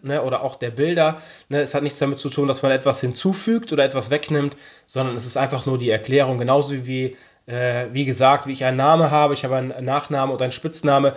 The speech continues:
man kann mich mit allen drei Namen anreden und ich bin damit gemeint, ne, und genau das Gleiche, äh, wollte ich einfach, äh, euch, ähm, erklären. Ist ja genauso auch mit Jesus Christus. Jesus bedeutet ja auch, Gott rettet, ne? Also,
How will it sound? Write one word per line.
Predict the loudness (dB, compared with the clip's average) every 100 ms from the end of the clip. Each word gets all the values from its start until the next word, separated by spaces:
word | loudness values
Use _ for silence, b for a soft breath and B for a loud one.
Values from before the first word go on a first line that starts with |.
| B B
man | -6
kann | 2 4
mich | 4
mit | -2 0
allen | 4 4 4
drei | 2 4
Namen | 4 2 2
anreden | 2 2 2 2 0 -2 -6 B B
und | -8 -6 -6
ich | -8
bin | -4
damit | -4 -4 -6
gemeint, | -4 -2 -2 -6 -4
ne, | -4
und | -2
genau | 2 4
das | 4 0
Gleiche, | 2 2 2 -4 B B B
äh, | -4 2 2 0
wollte | 0 2 2 0
ich | -4
einfach, | -2 -2 -2 -2 -4
äh, | -8 -6 -4
euch, | -2 -2 -6 B B B
ähm, | -6 -2 0 0 -4 -6
erklären. | -8 -2 2 4 2
Ist | 2
ja | 2
genauso | 4 6 6 2
auch |
mit | 0 -4
Jesus | -6 -8 -10
Christus. | -6 -6 -6 -6
Jesus | -4 -4 -4
bedeutet | 0 4 4 2
ja | 0
auch, | 0 -2
Gott | -6 -4
rettet, | -6 -6 -12 -10
ne? | -8
Also, | -6 -4 -4